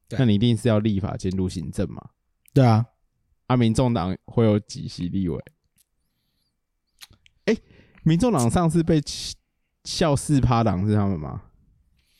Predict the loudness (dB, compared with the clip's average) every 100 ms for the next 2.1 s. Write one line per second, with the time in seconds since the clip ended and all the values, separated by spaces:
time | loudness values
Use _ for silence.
0 | _ _ 2 4 4 4 4 6 6 4
1 | 4 4 4 4 4 4 4 2 0 -4
2 | -8